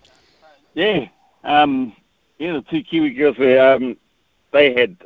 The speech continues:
a six-minute lead on her out of the water. Um, yeah, and she, she reeled them in,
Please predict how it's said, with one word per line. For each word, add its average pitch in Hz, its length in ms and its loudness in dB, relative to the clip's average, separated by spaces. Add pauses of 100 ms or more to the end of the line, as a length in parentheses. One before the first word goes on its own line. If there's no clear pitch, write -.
a 95 220 -6 (300)
six-minute 147 440 -10
lead 160 360 -6
on 151 160 -4
her 151 260 -4
out 147 160 -2
of 143 80 -8
the 120 100 -8
water. 180 400 -8 (180)
Um, 131 520 -10 (320)
yeah, 165 200 -6
and 147 140 -6
she, 127 240 -12 (100)
she 131 100 -12
reeled 139 260 -6
them 135 140 -6
in, 170 240 -4